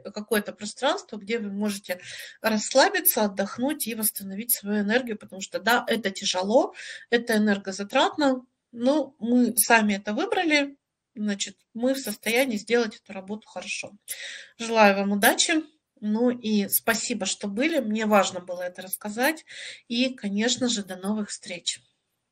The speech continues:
А, не до новых встреч, остеопаты. Смотрите, а, здесь есть стратегия определённая. Сначала невролог. А,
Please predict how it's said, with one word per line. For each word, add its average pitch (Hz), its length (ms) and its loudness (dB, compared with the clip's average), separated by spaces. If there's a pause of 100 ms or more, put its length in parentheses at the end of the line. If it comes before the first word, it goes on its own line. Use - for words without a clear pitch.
(1400)
А, 196 320 4 (280)
не 220 200 0
до 302 120 4
новых 175 260 -2
встреч, - 400 -4
остеопаты. 226 840 6 (840)
Смотрите, 254 760 4 (520)
а, 196 840 4 (240)
здесь 262 520 2
есть 240 440 0
стратегия 226 720 4
определённая. 196 1000 -2
Сначала 220 640 2
невролог. 190 720 0 (520)
А, 180 640 0